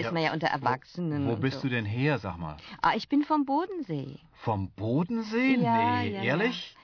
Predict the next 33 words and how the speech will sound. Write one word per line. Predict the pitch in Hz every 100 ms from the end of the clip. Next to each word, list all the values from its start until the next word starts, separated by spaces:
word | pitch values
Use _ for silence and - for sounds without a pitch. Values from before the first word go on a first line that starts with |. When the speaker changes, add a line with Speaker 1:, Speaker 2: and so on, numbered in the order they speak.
| _
Speaker 2:
Ja, | 214 220 262 302
genau, | 269 240 247 269
bei | 233 220
Lindau, | 208 240 247 185 165
da | 120
in | -
der | 175
Nähe. | 170 165 165 165 -
Speaker 1:
Also, | 139 117 117 101 - -
da | 120 107
komm | 147 180
ich | 165
doch | 180 135
auch | 202 220 220
her, | 160 135
Mensch. | 123 107 95 87 170
Speaker 2:
Wirklich? | 165 160 - 220 277 453
Speaker 1:
Ja, | 117 143 196 220
von | - 156
so | 151
einem | 151
kleinen | 170 175 185 180
Dorf | 170 202 202 -
außerhalb | 190 190 180 143 -
von | 117
Lindau. | 107 107 101 90 73 - -
Speaker 2:
Ach, | - - - - -
wie | 143 139
ulkig. | 143 135 120 - 120 - - - _ _
Speaker 1:
Also, | - 107 320
dann | 320 254 135
Speaker 2:
<laughs> | - - _ -
Das | 175